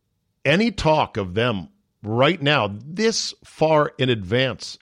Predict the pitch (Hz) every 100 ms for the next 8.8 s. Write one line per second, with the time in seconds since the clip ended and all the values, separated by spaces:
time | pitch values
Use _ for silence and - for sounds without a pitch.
0 | - 101 104 101 110 123 117 110 107 104
1 | 98 104 98 90 - - 113 101 - 90
2 | 82 - 95 80 107 113 110 104 104 101
3 | 101 101 - - 107 110 104 107 - 92
4 | 92 98 104 78 - 185 185 - 147 165
5 | 151 107 113 113 95 95 90 90 117 143
6 | 120 117 104 107 117 110 101 95 120 135
7 | 110 110 101 107 104 101 90 107 143 123
8 | 104 - 113 90 - 92 85 85